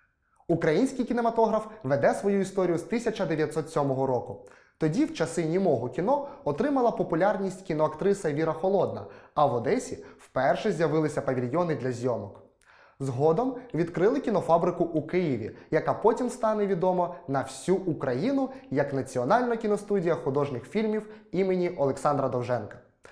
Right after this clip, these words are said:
названа в честь відомого фундатора українського кіно та письменника і громадського діяча. Його кінострічки "Звенигора", "Земля" та "Арсенал" були сповнені ідей зв'язку людини з природою.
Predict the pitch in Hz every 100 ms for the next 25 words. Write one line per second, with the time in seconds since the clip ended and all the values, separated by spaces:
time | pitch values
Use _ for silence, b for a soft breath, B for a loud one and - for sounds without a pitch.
0 | B B 127 123 123 151 208 - 240 247
1 | - B 190 165 143 156 208 233 233 180
2 | 131 135 180 185 175 151 147 135 131 139
3 | 127 135 139 233 - B - 277 185 -
4 | 147 180 175 175 170 - 190 190 127 127
5 | 135 135 135 127 117 117 - - - _
6 | _ b b b b b b b _ 135
7 | 170 220 226 208 202 196 196 - 302 302
8 | 123 135 226 202 131 123 160 185 - -
9 | 127 170 120 123 175 - - 156 147 143
10 | - 131 196 240 - B 135 175 262 -
11 | 196 208 196 185 170 - 147 139 202 240
12 | - - 123 151 - 175 160 147 247 208
13 | - - 147 175 107 95